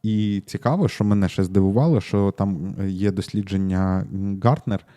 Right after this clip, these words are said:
цей сегмент бізнес-продуктивності, календарі, пошти і так далі. Зараз між собою ділять Microsoft та Google, і Microsoft там має вісімдесят п'ять відсотків, а Google чотирнадцять.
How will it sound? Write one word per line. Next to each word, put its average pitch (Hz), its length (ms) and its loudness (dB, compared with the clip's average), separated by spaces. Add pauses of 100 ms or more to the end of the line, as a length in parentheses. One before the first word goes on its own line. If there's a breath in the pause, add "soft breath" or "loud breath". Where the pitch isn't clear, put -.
(300 soft breath)
цей 110 180 -2
сегмент 101 680 -6
бізнес-продуктивності, 104 1160 -4
календарі, 104 500 0
пошти - 420 -4
і - 20 -10
так - 160 -10
далі. 90 260 -8
Зараз 107 320 0
між 98 160 -2
собою 104 300 4
ділять 95 400 0
Microsoft 98 480 -2
та 98 80 -2
Google, 123 400 2 (360 loud breath)
і 107 80 0
Microsoft 104 540 2
там 101 120 -2
має 101 200 0
вісімдесят 95 560 -4
п'ять 147 280 -2
відсотків, 92 580 -2
а 95 80 -4
Google 104 360 2
чотирнадцять. - 680 -4